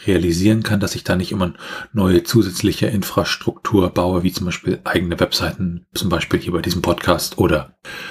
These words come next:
beim S N E S-Cast. Da gibt's halt manchmal so kleinere Projekte, wo man das einfach nicht machen möchte, sondern nur diesen kleinen Podcast, der vielleicht auch nur zwölf Episoden lang ist, dann,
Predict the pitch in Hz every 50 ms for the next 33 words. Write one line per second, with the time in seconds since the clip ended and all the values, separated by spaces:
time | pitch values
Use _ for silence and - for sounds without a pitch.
0 | - - _ - 80 78 85 - - - - - 82 78 82 87 95 92 - -
1 | - - - _ _ - - 90 87 87 - - - - - _ _ _ _ _
2 | _ _ _ - - - 85 - - - - - - - 92 82 - - 90 80
3 | 85 - - - 80 85 85 80 85 - - - 90 87 85 - - - 92 85
4 | 85 80 80 82 - - - - - - - - - - - - _ - - 87
5 | - 87 85 - - 98 95 85 - - 92 82 82 80 80 82 90 85 87 80
6 | 80 82 - - - - - - - - - 85 80 82 78 - - - - -
7 | - - - - 85 - - - 78 - - - - 95 90 - - - 87 82
8 | 78 - - - - - - - - - - - - 90 - 95 - 98 101 110
9 | 107 101 90 90 92 92 - - - - - - 87 87 87 85 80